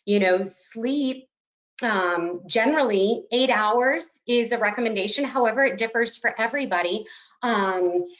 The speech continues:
you know, and I know that it's tempting to stay up late to cram in those last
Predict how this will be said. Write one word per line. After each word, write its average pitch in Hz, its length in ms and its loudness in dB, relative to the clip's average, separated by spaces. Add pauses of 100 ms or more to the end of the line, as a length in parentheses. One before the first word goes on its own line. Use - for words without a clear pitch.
(160)
you 254 120 4
know, 262 160 4
and 269 80 4
I 269 80 6
know 254 440 4
that 220 360 2
it's 208 320 -6
tempting 196 400 -4
to 190 80 -8
stay 202 260 -4
up 202 140 -4
late 185 500 -2
to - 260 -10
cram 220 340 -2
in 214 100 0
those 208 200 -2
last 190 300 0